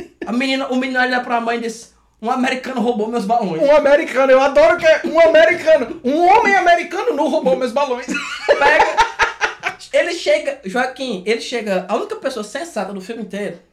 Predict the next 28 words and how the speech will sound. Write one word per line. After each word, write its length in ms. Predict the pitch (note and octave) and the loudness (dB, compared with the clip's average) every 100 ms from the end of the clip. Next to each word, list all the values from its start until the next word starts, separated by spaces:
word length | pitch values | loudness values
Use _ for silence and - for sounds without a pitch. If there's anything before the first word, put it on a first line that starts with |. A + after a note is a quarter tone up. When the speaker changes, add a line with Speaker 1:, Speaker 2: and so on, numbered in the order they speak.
| _ | _
Speaker 1:
é 80 | - | -8
o 80 | - | -8
médico. 400 | - - _ _ _ _ | -8 -14 _ _ _ _
Speaker 2:
Sim. 180 | - F#3 | -4 -2
Speaker 1:
Né? 200 | B3 - - | -4 -8 -6
Que 80 | |
ele 100 | B3 | -6
tá 140 | B3 D4 | -4 -4
investigando 540 | D4 F#4 A#4 F#4 C#4 | -4 -6 -8 -12 -10
realmente, 380 | C4+ A3 F#3 - | -8 -8 -8 -12
ele 160 | A#3+ A#3+ | -10 -10
vai 220 | G#3 F#3+ | -8 -8
lá 180 | D#3+ D3+ | -8 -12
no, 160 | C#3+ C#3 | -14 -12
que 120 | A3+ | -10
é 20 | |
o 40 | A#3 | -8
que 40 | |
acontece, 500 | B3 B3+ B3 D#3 C#3+ | -8 -10 -10 -10 -10
né? 140 | F3+ F3+ | -12 -14
Pra 140 | - D3+ | -14 -14
quem 180 | E3 | -12
não 100 | D#3+ | -12
lembra. 360 | D3 C#3 C3+ C#3 _ _ _ - | -10 -12 -14 -20 _ _ _ -10
Ele 180 | A#3+ C4 | -8 -8
fica 320 | - F#3+ F#3 | -12 -10 -8
no 320 | E3+ D#3+ C#3+ | -8 -10 -10
hospital, 680 | C#3 - C3+ - A#3+ - A#4+ | -14 -14 -14 -4 -4 -4 -12